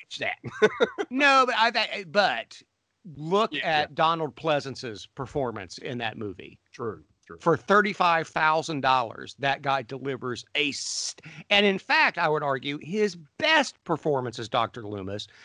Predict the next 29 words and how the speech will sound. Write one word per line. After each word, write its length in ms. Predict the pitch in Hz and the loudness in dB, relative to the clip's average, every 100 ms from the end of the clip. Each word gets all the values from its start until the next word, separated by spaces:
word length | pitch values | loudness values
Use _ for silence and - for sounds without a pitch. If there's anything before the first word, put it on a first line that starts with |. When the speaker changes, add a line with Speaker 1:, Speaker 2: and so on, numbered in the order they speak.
| - - | -20 0
Speaker 2:
because 380 | 180 190 202 185 | 2 6 4 4
they 200 | 180 180 | 0 0
kinda, 540 | - 190 226 214 175 170 | 0 -2 0 2 0 0
later 300 | 151 190 196 | 2 4 2
directors 460 | 160 160 143 143 | 0 -2 -2 -4
kinda 220 | - 151 127 | -2 -2 0
let 180 | 131 | 0
him 120 | 147 139 | 0 0
off 180 | 135 | -2
the 80 | - | -4
chain 440 | - - 139 139 135 | -8 -4 -2 -2 -2
and 80 | |
let 140 | 123 127 | -4 -4
him 100 | 107 | -4
scream 640 | - - 127 131 147 147 | -6 -6 -2 0 0 0
too 240 | 135 143 127 | -4 -2 2
much 380 | 123 123 - | 6 4 2
and 80 | 113 | -2
all 180 | 113 139 | 2 4
other 220 | 127 127 | 2 0
kind 220 | 120 131 | -4 -6
of 60 | 120 | -6
stuff 380 | - 127 117 107 - - - | -2 2 2 0 -10 -20 -2
in 140 | 147 | 0
some 240 | 127 143 131 | 4 4 4
of 80 | 123 | 2
the 60 | |
Halloween 540 | - 127 127 120 123 117 | 2 2 4 2 0 -2
sequels. 640 | - 131 - 123 120 | -2 -2 0 0 0